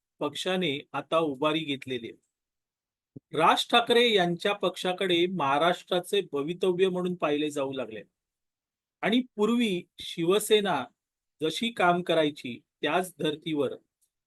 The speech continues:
आज मनसे काम करते. बाळासाहेब ज्या वेळेस हयात होते त्यावेळेस शिवसेनेच्या शाखा ह्या सर्वसामान्यांच्या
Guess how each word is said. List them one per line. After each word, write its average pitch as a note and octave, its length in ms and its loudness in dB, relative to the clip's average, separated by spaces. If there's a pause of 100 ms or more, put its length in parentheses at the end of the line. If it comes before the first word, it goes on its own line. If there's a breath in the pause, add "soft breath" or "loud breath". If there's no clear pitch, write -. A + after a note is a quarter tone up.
(220)
आज F3 280 2 (240)
मनसे F3 460 4
काम C#3+ 280 -2
करते. A#2+ 320 -6 (1700)
बाळासाहेब B3 600 6
ज्या A3 180 6
वेळेस B3+ 360 6
हयात G#3 300 2
होते G#3 320 -2 (380)
त्यावेळेस G#3 540 2
शिवसेनेच्या G3 840 -6
शाखा D3 480 -6 (1080)
ह्या F#3+ 380 6 (800)
सर्वसामान्यांच्या G#3+ 1400 0